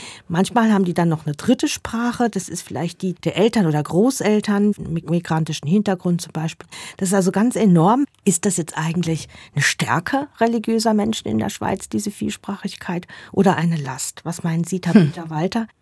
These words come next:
Speaker 2: Ich glaube, es kann beides sein. Also primär denke ich, es ist eine ganz große Stärke.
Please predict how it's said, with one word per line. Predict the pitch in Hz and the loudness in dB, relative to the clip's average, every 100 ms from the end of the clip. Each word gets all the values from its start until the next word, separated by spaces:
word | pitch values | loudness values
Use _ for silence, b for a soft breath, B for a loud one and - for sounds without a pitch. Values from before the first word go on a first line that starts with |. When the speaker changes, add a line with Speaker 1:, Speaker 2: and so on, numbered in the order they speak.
| _ - | _ -10
Speaker 2:
Ich | - | -8
glaube, | - 185 220 247 | -2 2 2 2
es | 233 - | 0 4
kann | 208 180 | 4 4
beides | 170 190 285 254 - | 2 2 0 0 0
sein. | 151 139 135 139 B B B B | 0 -2 -2 -4 B B B B
Also | 180 170 165 | -2 -2 -2
primär | - 214 254 226 | 4 8 8 8
denke | 190 175 190 | 4 0 -2
ich, | |
es | - | -2
ist | 170 175 | -2 0
eine | 180 | 0
ganz | 170 160 196 - | 2 0 -2 -2
große | 180 180 - | -2 -2 -2
Stärke. | - - 143 165 - | -2 0 -2 -4 -8